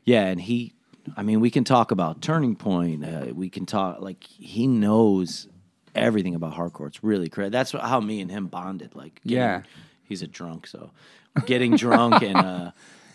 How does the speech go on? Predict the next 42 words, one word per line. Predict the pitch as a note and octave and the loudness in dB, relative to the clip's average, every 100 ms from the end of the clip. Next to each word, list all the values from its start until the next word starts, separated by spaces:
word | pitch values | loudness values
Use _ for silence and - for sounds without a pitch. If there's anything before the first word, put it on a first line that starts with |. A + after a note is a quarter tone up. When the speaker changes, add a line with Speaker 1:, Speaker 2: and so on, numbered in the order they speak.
| _ | _
Speaker 2:
It'll | F3+ G3+ | 6 6
Speaker 1:
talking | - A#2 | 6 -2
about | G2 E2+ | -4 -2
hardcore | B2 C3+ A2 G#2 | -2 -2 -4 -4
and | C3+ C3 A2+ | 0 0 2
hip | D3+ F3+ | 0 0
hop. | G#2+ G#2 | -2 0
Like, | G2+ | 0
Speaker 2:
Yeah. | C3+ C3+ B2+ A#2 | 4 4 6 4
Speaker 1:
for | |
me, | D3+ | 4
you | B2 | 0
know, | G#2+ | -4
I | G2+ | -6
can | - G#2 | -8 -12
talk | - G#2 - | -8 -8 -8
to | F#2+ | -10
him | B2+ B2 | -8 -8
about | G2 F#2+ F2+ F2+ E2+ _ | -10 -12 -12 -14 -16 _
Digging | A#2 G2+ G2 | -10 -8 -8
in | |
the | F#2 | -10
Crates, | - D3 B2+ A2+ - - | -6 -4 -4 -8 -10 -2
Speaker 2:
Mm-hmm. | B2+ A#2 | 0 2
Speaker 1:
and | B2+ B2+ | 2 2
then | - | 0
we | F#2+ | -6
can | F2+ | -12
talk | - F#2+ - | -8 -8 -10
about | F#2 F2+ D#2+ | -12 -12 -12
Bold, | G2 G#2 A#2 F2 E2+ | -10 -6 -6 -8 -12
and, | D#2+ D2+ | -18 -18
you | E2 | -16
know. | E2+ E2+ F2+ - | -16 -16 -18 -10
Speaker 2:
Yeah, | C#3 C3+ B2 | -4 0 0
it, | - C#3+ | -2 -2
it, | G3+ F#3 G3+ | 4 4 6
it | F#3+ | 4
Bill's | D#3+ F#3+ D3+ | 6 4 4
like | B2 A#2+ | 2 0
that | A2 | -2
too. | A2 C#3+ G#2+ | -2 -2 -2